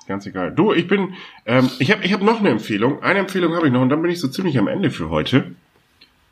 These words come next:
Ähm, ich hab noch eine Filmempfehlung. Der Film ist super alt,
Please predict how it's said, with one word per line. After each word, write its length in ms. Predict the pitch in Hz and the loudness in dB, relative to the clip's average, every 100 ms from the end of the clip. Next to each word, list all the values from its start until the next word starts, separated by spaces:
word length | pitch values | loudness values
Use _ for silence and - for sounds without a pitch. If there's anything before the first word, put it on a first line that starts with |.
| _ _ _ _ _ _ _ | _ _ _ _ _ _ _
Ähm, 500 | - 95 98 98 - - _ _ _ | -8 -4 -2 -2 -4 -8 _ _ _
ich 120 | - | -4
hab 80 | 131 - - - - | -2 -4 -14 -20 -4
noch 240 | 127 139 | 0 2
eine 120 | 131 | 2
Filmempfehlung. 800 | 123 135 131 85 - 78 76 82 | 2 4 4 2 -4 -6 -6 -4
Der 120 | 92 | -6
Film 260 | - 120 120 | 0 2 4
ist 140 | - | 2
super 320 | - 131 127 | -2 0 2
alt, 440 | 71 95 82 104 | 2 0 0 -2